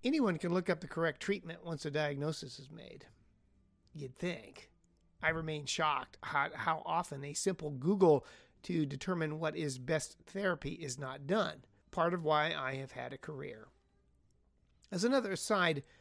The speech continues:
Google Scholar can be invaluable in making the right diagnosis. Has influenza been associated with sterile cardiac vegetations? Yep. Can vomiting lead to esophageal tear and empyema?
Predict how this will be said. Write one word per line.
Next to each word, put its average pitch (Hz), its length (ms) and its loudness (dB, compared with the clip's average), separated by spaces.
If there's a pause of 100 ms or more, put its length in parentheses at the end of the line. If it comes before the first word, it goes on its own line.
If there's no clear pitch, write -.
(240)
Google 196 300 4
Scholar 170 480 0
can 220 380 -4
be 170 200 -4
invaluable 143 680 -4
in 135 100 -12
making 139 300 -12
the 139 60 -14
right 139 260 -12
diagnosis. 123 840 -14 (540)
Has 180 220 -2
influenza 190 680 -2
been 180 160 -4
associated 170 540 -2
with 156 100 -6
sterile 160 420 0
cardiac 160 480 -2
vegetations? 151 1120 -4
Yep. 147 320 -8 (1040)
Can 190 380 0
vomiting 185 640 4
lead 175 240 0
to 175 140 -2
esophageal 165 680 -2
tear 226 320 0
and 175 120 -4
empyema? 170 640 -2